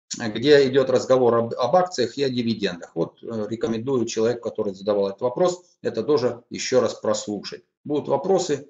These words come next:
общайтесь, задавайте друг другу и развивайтесь. Когда мы можем рассчитывать на первые дивиденды и, и по, э, компании? Ну, вы знаете, <laughs> я уже устал об этом говорить, я еще раз скажу, что является критерием.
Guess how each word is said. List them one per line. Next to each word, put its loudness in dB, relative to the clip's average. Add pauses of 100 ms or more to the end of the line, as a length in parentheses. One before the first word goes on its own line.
общайтесь, -2
задавайте -4 (200)
друг -4
другу -4 (320)
и -2
развивайтесь. -2 (400)
Когда 4
мы 2
можем 2
рассчитывать 0
на -2
первые 2
дивиденды -2
и, -4
и -2
по, 4 (460)
э, -12
компании? 0 (340)
Ну, 4
вы 6
знаете, 4
<laughs> -2
я 6
уже 2
устал 4
об 4
этом 0
говорить, 2 (280)
я 0
еще 4
раз 2
скажу, 2
что 2
является 6
критерием. 0